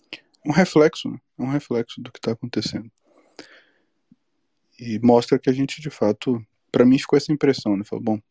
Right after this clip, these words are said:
isso aqui mostra que, de fato, a gente já tá no, no comunismo. Já tá, na, pelo menos numa cidade grande como São Paulo, você já tá vendo bem claramente os efeitos, né? As pessoas tão,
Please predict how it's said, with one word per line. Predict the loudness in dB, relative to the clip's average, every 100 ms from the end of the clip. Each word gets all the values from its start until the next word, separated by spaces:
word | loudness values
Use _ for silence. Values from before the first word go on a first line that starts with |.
| _ _ -12
isso | -8 -8
aqui | -4
mostra | -2 -2 -4 -6
que, | -10
de | -6
fato, | 0 0 0
a |
gente | 0 0 0
já | 0 0
tá | 4 4
no, | 4 0 -4 -8
no | -12
comunismo. | 2 4 6 2 -4 _ _ _ _ _ -20 -20 _ _ _ _
Já | -4 -4
tá, | 4 4 4 -4 -16
na, | -10 -4 -4 -6 -12 _ 0
pelo | 4
menos | 6 6
numa | 6
cidade | 4 4 4 4 2
grande | 4 4 2
como | -2 -2
São | 0 0
Paulo, | 2 0
você | 2 0
já | 2
tá | 4
vendo | 2 2 0 0
bem | 0 2
claramente | 4 4 4 0 -2 -6
os | -8
efeitos, | -8 -4 -6 -6 -16 -8
né? | -8 -8
As | -12
pessoas | -10 -8 -8 -10 -10
tão, | -8 -8